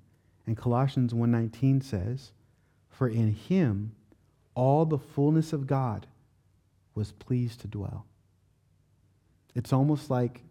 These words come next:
he gave us this gift because we couldn't even comprehend. The Bible says if we see Jesus now, we see the Father.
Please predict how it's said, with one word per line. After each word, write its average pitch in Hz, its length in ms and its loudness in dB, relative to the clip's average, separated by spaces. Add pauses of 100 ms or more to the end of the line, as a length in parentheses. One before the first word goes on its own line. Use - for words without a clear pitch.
(1000)
he 139 160 0
gave 131 300 2
us 139 100 0
this 131 240 -2
gift 147 260 0
because 117 300 -2
we 127 100 0
couldn't 139 300 2
even 123 160 2
comprehend. 127 720 0
The 113 80 -2
Bible 127 340 0
says 127 220 -2
if 120 120 -6
we 131 120 0
see 139 180 -2
Jesus 139 480 -2
now, 120 140 -2
we 123 100 -2
see 127 240 -4
the 117 100 -6
Father. 139 560 -10